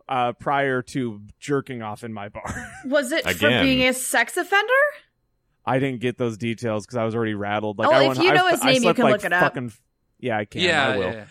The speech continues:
Speaker 1: I slept, like, four hours that, that night 'cause I just couldn't stop thinking about it. It was fucked up.
Speaker 3: Yeah, these are
Speaker 1: Um,
Speaker 3: tumultuous times we exist in.
Speaker 2: That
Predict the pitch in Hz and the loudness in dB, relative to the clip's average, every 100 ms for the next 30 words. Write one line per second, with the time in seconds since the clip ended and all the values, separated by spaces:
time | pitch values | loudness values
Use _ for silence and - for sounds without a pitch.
0 | - 143 - 147 165 143 127 - - 139 | -20 -12 -4 0 2 2 -2 -2 0 2
1 | 117 107 107 104 101 113 90 - 117 101 | 4 2 0 -2 -4 -6 -6 -6 -8 -6
2 | 101 92 120 107 - 123 107 - 110 98 | -12 -10 -10 -10 -10 -10 -10 -8 -8 -8
3 | 110 110 107 98 98 95 - 120 104 - | -10 -10 -10 -6 -6 -8 -8 -8 -8 -10
4 | - - 117 - 104 87 - 82 85 127 | -14 -6 -6 -6 -12 -10 -4 0 0 0
5 | 131 135 113 110 101 98 - 156 131 - | 2 2 2 2 2 0 0 2 2 0
6 | 117 95 80 71 76 69 67 67 64 - | -2 0 -2 -4 -6 -6 -6 -10 -10 -12
7 | - 53 - _ _ _ _ _ _ - | -14 -20 -20 _ _ _ _ _ _ 0
8 | 240 262 | 2 0